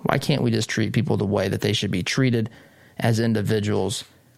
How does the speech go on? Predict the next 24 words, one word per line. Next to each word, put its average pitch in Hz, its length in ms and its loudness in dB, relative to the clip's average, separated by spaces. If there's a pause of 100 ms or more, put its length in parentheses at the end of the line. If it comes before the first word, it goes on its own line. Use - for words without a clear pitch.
(580)
instead 131 360 0
of 120 80 -4
coming 120 320 2
up 110 160 -2
with 117 80 2
some 107 240 0
sort 113 220 0
of 104 120 0
a 104 240 0 (480)
scheme 131 800 0 (520)
to 135 120 0
create 131 640 0 (200)
or - 100 -6
to, - 360 -2
to - 120 0
correct 120 580 0
this, 107 300 -2
this 107 220 -2
larger, 117 720 0 (840)
this 127 180 0
larger 117 380 2
issue 110 400 0
of, 104 200 -2
of 107 240 -2